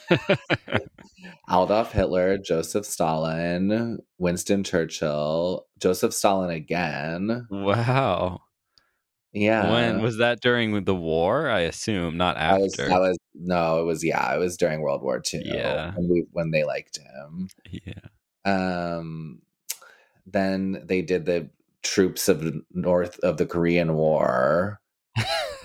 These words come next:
Speaker 2: That's such a
Speaker 1: <laughs>
Speaker 2: cop-out. I hate when they do that shit.
Speaker 1: I know. Uh, yeah, a lot of these people seem like, I guess, controversial, uh, choices,
Speaker 2: What
Speaker 1: you
Speaker 2: a
Speaker 1: know?
Speaker 2: diss to the people of Ukraine that they chose
Speaker 1: Oh my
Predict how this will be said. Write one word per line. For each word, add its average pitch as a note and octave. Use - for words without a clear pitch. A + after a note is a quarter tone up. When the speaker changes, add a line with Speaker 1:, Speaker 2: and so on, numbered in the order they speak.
Speaker 2:
That's C3+
such C3+
a C3
Speaker 1:
<laughs> G2
Speaker 2:
cop-out. F2+
I F#2+
hate -
when G#2
they F2+
do E2
that -
shit. -
Speaker 1:
I A#2
know. -
Uh, G2+
yeah, F3+
a F3
lot B2+
of E3
these F#3+
people G2
seem F#2+
like, E2+
I F2+
guess, E2+
controversial, E2+
uh, D#2+
choices, D#2+
Speaker 2:
What A2+
Speaker 1:
you C3+
Speaker 2:
a C#3+
Speaker 1:
know? D2
Speaker 2:
diss G2+
to G#2+
the F#2
people G2
of F2+
Ukraine E2+
that D2
they C#2+
chose -
Speaker 1:
Oh A2
my A2+